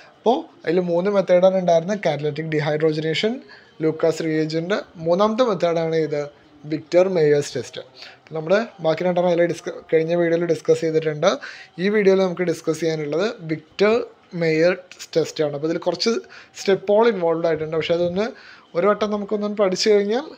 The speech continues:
അത്ര ബുദ്ധിമുട്ടില്ല. അപ്പോൾ എന്താണ്, വിക്ടർ മേയേഴ്സ് ടെസ്റ്റ് is based on the difference of behavior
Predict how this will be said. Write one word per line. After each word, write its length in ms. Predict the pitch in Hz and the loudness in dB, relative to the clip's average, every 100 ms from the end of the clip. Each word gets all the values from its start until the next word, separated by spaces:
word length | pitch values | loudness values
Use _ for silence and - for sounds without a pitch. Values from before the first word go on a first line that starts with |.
| _ _ _ - | _ _ _ -6
അത്ര 240 | 190 196 202 202 | -4 0 0 0
ബുദ്ധിമുട്ടില്ല. 480 | 175 170 160 156 160 359 - - - | 0 0 -2 -4 -4 -8 -14 -20 -20
അപ്പോൾ 160 | _ 208 | _ -2
എന്താണ്, 240 | 208 196 185 | 0 0 0
വിക്ടർ 220 | 175 190 185 | 0 0 0
മേയേഴ്സ് 240 | 185 180 190 | 0 0 -2
ടെസ്റ്റ് 240 | 180 208 202 | -2 -2 -4
is 60 | 175 | 0
based 240 | 165 160 180 | 0 0 0
on 60 | 175 185 | 0 0
the 60 | 156 | 0
difference 440 | 156 156 180 180 190 190 | -2 0 -2 0 -2 -4
of 40 | 175 151 | -4 -6
behavior 460 | 151 170 175 185 | -4 -2 2 2